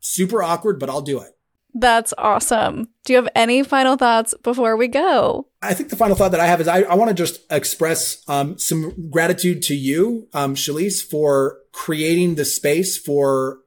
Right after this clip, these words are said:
Speaker 1: for people to have conversations about cults and the dangers that they are in, in our,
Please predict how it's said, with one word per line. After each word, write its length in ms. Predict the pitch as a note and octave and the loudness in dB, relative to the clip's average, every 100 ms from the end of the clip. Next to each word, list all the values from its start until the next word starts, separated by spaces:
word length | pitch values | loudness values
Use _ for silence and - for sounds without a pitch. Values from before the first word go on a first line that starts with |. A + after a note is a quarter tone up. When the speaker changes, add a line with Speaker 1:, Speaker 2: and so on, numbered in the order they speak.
| _ | _
Speaker 1:
for 160 | - C#3+ | -2 -2
people 320 | C#3 F#3 F#3+ | 0 0 0
to 100 | F#3 | -2
have 260 | C3 C#3+ C#3 | -2 -2 -2
conversations 880 | C#3 C#3 C3+ B2+ C3+ C#3 F#3 F#3+ F#3 | -4 -2 -2 -2 -2 -2 0 0 -2
about 440 | C#3+ B2+ B2+ B2 _ | -8 -6 -6 -8 _
cults 540 | C#3 G3 E4 - - - _ _ - | -2 -2 -2 -8 -8 -12 _ _ -6
and 160 | C#3 | -2
the 80 | C#3 | 0
dangers 800 | C3 A#2+ C#3+ D#3 D3+ E3+ G3 - | -2 -2 -2 -2 -2 0 0 -2
that 120 | D3+ C#3 | -6 -4
they 140 | C3+ | -4
are 240 | C3 C#3+ | -2 -2
in, 160 | D#3+ C#3 | -2 -4
in 120 | C#3+ | -6
our, 220 | C3+ C3+ | -4 -6